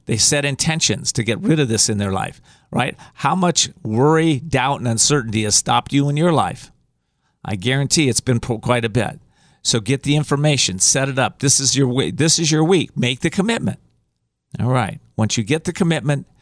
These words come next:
you're gonna be able to take your life to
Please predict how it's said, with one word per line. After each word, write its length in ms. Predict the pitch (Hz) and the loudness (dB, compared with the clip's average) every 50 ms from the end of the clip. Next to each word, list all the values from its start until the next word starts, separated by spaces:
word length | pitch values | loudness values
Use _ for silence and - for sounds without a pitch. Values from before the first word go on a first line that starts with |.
| _ _ _ _ | _ _ _ _
you're 100 | - 107 | -6 -4
gonna 140 | 98 110 110 | -2 -2 0
be 120 | 107 113 | 0 0
able 180 | 110 104 110 107 | 0 0 0 -2
to 60 | 104 | -2
take 440 | - - - 131 127 156 170 - - | -4 -4 -2 -2 -2 -2 -2 -2 0
your 160 | 202 185 185 | 2 2 2
life 500 | 160 120 98 95 92 95 101 - - - _ _ _ _ _ _ _ _ _ _ _ | 4 2 2 2 2 0 -4 -6 -10 -18 _ _ _ _ _ _ _ _ _ _ _
to 520 | - - - 110 95 92 92 92 95 92 | -6 -2 0 0 2 2 0 -2 -4 -6